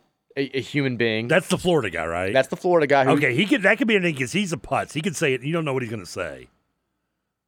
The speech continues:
Speaker 2: That, that's, that could lead for interesting.
Speaker 1: I, I mean, I don't. He's just, every clip of him recently is him trying to act like a human, and looking. He looks like a robot who's trying to be human. And is, is very clearly not.
Speaker 2: So he's gonna be debating Mike Pence?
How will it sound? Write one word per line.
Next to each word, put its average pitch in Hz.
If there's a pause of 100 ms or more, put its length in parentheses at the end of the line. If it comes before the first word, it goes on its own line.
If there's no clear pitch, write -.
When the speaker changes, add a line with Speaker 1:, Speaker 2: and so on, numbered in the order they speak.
(120)
Speaker 2:
That, 117
that's, 139
that 139
could 156
lead 147
for 123
interesting. 67 (420)
Speaker 1:
I, 180
I -
mean, 185
I 202
don't. 190
He's 185
just, - (960)
every 180
clip 185
of 147
him 143
recently 123
is 104
him 120
trying 117
to 110
act 107
like 104
a 95
human, 104
and 113
looking. 131
He 135
looks 214
like 180
a 139
robot 123
who's 113
trying 117
to 104
be 98
human. 98
And 92
is, 98
is 113
very 104
clearly 98
not. 85
Speaker 2:
So 156
he's 139
gonna 147
be 131
debating 123
Mike 110
Pence? 113